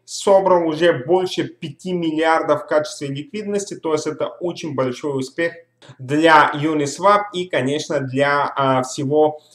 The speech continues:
а, сектора децентрализованных бирж и, конечно, в частности, это является частью децентрализованных финансов.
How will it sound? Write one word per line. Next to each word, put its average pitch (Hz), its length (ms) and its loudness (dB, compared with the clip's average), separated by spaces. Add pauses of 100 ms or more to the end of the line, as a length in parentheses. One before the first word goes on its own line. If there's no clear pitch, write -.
(140)
а, 127 260 -2
сектора 165 760 2
децентрализованных 135 1080 -4
бирж - 560 -4
и, 170 320 -10
конечно, 139 400 -10
в 123 40 -14
частности, 135 400 -6
это 127 180 -6
является 123 460 -4
частью 123 600 -8
децентрализованных 120 1000 -8
финансов. 170 480 0